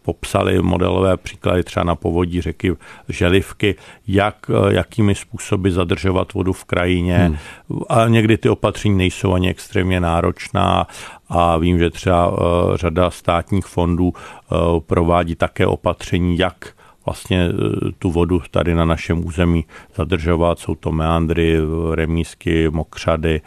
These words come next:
Speaker 1: prostě vracet se k tomu, k tomu třeba přírodnímu, eh, rázu krajiny, když na druhé straně někdy stojíte před dilematem, eh, vodu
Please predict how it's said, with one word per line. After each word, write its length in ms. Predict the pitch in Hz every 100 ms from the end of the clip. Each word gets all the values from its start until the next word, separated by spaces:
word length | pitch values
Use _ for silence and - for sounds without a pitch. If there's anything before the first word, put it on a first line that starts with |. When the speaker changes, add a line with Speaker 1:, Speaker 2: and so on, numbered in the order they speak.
| - - - _
Speaker 1:
prostě 280 | - - 78
vracet 360 | 78 - 90
se 160 | - -
k 80 | -
tomu, 320 | 80 80 76
k 100 | -
tomu 320 | - 82 78 -
třeba 200 | - 82
přírodnímu, 720 | - - 87 85 80 85 78 76
eh, 460 | - - - - 71
rázu 400 | 92 82 85 92
krajiny, 480 | - 90 90 92 90
když 220 | 90 -
na 100 | 92
druhé 240 | 90 95
straně 320 | 90 - 90 90
někdy 300 | 85 87 90
stojíte 420 | - 87 - 85
před 240 | - 92
dilematem, 720 | 82 82 82 82 - 87 85
eh, 640 | - - - - - - 80 82 85 82
vodu 460 | 82 85 92 85